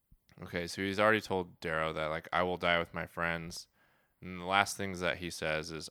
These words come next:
"I will give Io your love. I will make a house for you in the Vale of your fathers. It will be beside my own. Join me there when you die. But I am no builder, so take your time. We will wait."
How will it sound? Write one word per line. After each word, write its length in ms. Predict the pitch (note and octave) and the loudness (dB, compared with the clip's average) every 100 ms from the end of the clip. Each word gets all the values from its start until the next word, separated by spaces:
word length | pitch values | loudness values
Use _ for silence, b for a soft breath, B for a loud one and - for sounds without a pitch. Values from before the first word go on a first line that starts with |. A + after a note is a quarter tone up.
| - | 4
"I 100 | G2 | 6
will 160 | G#2 | 6
give 500 | G2+ F#2+ F#2+ G#2 G2+ - - | 2 0 2 2 -2 -12 -6
Io 300 | F#2 F2+ F2 | 0 2 2
your 200 | E2+ E2 | 0 -2
love. 540 | D#2+ F2 F2 F2 E2+ _ | 2 4 4 2 -4 _
I 120 | F2 | 0
will 160 | F2+ E2 | 0 -2
make 320 | E2 F2 - | -2 -2 -2
a 60 | F#2+ | -4
house 300 | - F2 E2+ | 2 0 0
for 160 | - | -6
you 200 | F2+ E2+ | -4 -2
in 100 | E2 | -2
the 80 | E2 | -6
Vale 380 | D#2+ E2+ F2+ F#2 | -4 0 2 0
of 100 | F2 | -2
your 140 | F2 | -6
fathers. 640 | E2 E2+ E2+ E2+ E2+ E2+ - b b b b | -2 4 4 4 0 -2 -10 b b b b
It 140 | F2+ - | -8 -6
will 120 | E2 | -8
be 180 | - G2 | -4 -4
beside 480 | F#2 - F2+ F#2 F2+ | -4 0 4 6 4
my 260 | F2+ F2 | -2 0
own. 340 | E2 D#2 D2+ - _ _ _ _ _ | -2 -6 -10 -16 _ _ _ _ _
Join 280 | - F#2 G#2 | -6 -2 -2
me 140 | A2+ G#2+ | -2 0
there 300 | F#2 F2+ E2+ | 4 4 2
when 120 | E2 | -2
you 140 | E2+ | -6
die. 480 | D#2+ D#2+ D2+ D2 D#2 _ _ _ _ _ _ _ | -4 0 0 0 -6 _ _ _ _ _ _ _
But 100 | D#2+ | -4
I 160 | D#2 F#2 | 0 2
am 160 | G2+ | 2
no 120 | G2+ F#2+ | -2 -2
builder, 520 | E2+ D#2+ D#2 D#2 F2 _ _ | -2 -4 -4 -6 -8 _ _
so 200 | - D#2+ - | -12 -12 -8
take 280 | F2+ F2+ | -6 -4
your 80 | G2 | -6
time. 420 | F#2+ E2+ C#2 C2+ F2 _ _ _ | -6 -8 -8 -10 -16 _ _ _
We 140 | - E2+ | -6 -4
will 200 | E2 E2 | -2 -2
wait." 220 | - - | -4 -10